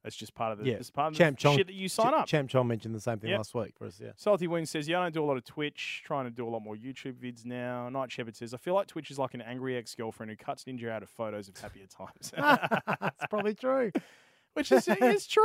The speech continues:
Speaker 2: It's a good way of looking at it,
Speaker 1: But you
Speaker 2: actually.
Speaker 1: know what? If your angry ex-girlfriend, um, took all of her shitloads of followers and money with her, you probably do the same thing.
Speaker 2: Yeah.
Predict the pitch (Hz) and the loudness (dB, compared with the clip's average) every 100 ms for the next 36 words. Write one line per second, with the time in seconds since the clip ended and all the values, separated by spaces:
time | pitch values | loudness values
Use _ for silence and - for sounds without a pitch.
0 | 453 262 220 170 190 254 285 131 123 262 | 8 8 10 10 10 6 4 4 4 2
1 | 339 311 247 285 262 - 285 294 285 254 | 6 10 10 8 2 2 4 4 2 2
2 | 226 202 - 160 190 - 151 165 277 - | 2 2 2 4 4 2 0 0 -2 -12
3 | _ _ - 160 160 151 180 165 180 175 | _ _ 2 4 4 2 -2 2 2 2
4 | 147 160 156 143 - - 175 165 165 147 | 0 2 2 2 -2 -4 -4 2 2 2
5 | 143 - - 151 151 143 131 131 143 143 | -4 -6 0 2 2 0 -2 -4 -4 -4
6 | 135 147 139 117 139 208 208 185 156 160 | -4 -6 -6 -6 -6 -6 -4 -4 -4 -4
7 | 147 170 170 190 247 311 269 113 | -4 -4 -4 0 4 4 4 2